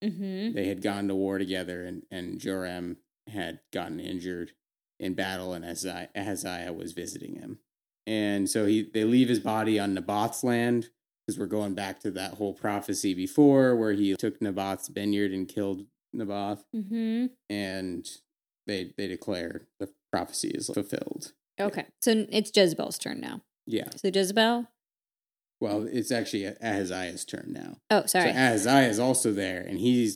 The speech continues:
Speaker 2: sees this, he's like, "Okay, this guy <laughs>
Speaker 1: Mm-hmm.
Speaker 2: is crazy," and, like, starts running off, and then he gets shot, but then he, like, continues to flee, and he gets to Megiddo, but then he, he still dies, and then he's buried in Jerusalem because Judah,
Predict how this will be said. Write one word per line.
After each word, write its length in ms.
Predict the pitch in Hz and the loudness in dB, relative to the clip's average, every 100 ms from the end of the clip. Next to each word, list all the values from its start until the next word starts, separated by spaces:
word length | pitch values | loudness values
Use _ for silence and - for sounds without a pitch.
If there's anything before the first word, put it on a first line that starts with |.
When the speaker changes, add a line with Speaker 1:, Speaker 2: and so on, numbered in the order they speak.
| _ | _
Speaker 2:
sees 240 | - 113 98 | 0 2 2
this, 220 | 95 - | 2 0
he's 40 | 104 | 0
like, 100 | 101 101 | 0 0
"Okay, 240 | 98 90 | -2 -2
this 180 | 104 - | -2 0
guy 240 | 117 101 101 | 0 0 2
<laughs> 200 | 131 135 | 4 6
Speaker 1:
Mm-hmm. 300 | 170 233 254 - - - | 6 6 2 2 -20 -12
Speaker 2:
is 400 | - 110 107 - | -4 -2 -2 -2
crazy," 560 | - 120 113 92 95 95 | 2 4 4 0 -4 -6
and, 140 | 101 | -6
like, 160 | 98 - _ | -8 -12 _
starts 300 | - 117 107 | -2 0 2
running 260 | 117 107 104 | 0 0 0
off, 280 | 104 98 - | -2 -4 -4
and 160 | 107 | -4
then 80 | 95 | -2
he 120 | 104 | 6
gets 160 | 143 139 | 6 6
shot, 460 | - 107 101 101 - - | 0 -2 0 -4 -6 -10
but 80 | 98 | -4
then 160 | 110 | 0
he, 200 | 98 101 | 2 2
like, 240 | 95 90 - | 0 -4 -4
continues 540 | 110 110 117 110 101 | -2 0 0 0 -2
to 80 | 101 | -4
flee, 320 | - 104 98 | -2 0 0
and 100 | 92 | 0
he 80 | 95 | -2
gets 220 | 98 98 | -4 -4
to 100 | - | -6
Megiddo, 600 | 92 90 98 92 90 85 87 - _ _ | -6 -2 -2 -2 -4 -8 -12 -20 _ _
but 200 | 98 90 _ | -10 -10 _
then 200 | 101 92 | -4 -2
he, 420 | 92 90 87 85 _ _ _ _ _ _ _ | -2 -2 -6 -8 _ _ _ _ _ _ _
he 140 | - 95 | -6 -4
still 220 | - 95 | 0 0
dies, 500 | 85 87 87 85 - | 0 -6 -6 -8 -8
and 180 | - 92 | -4 -4
then 60 | |
he's 260 | 90 - 85 | -2 -4 -6
buried 380 | - - - - | -6 -6 -6 -6
in 240 | - 113 - _ _ - | -6 -8 -12 _ _ 2
Jerusalem 540 | 101 92 - - 104 | 2 2 -2 -6 -4
because 520 | 101 - - - - _ _ _ _ _ _ | -6 -4 -8 -8 -12 _ _ _ _ _ _
Judah, 540 | - 117 107 95 90 | 2 4 4 2 -2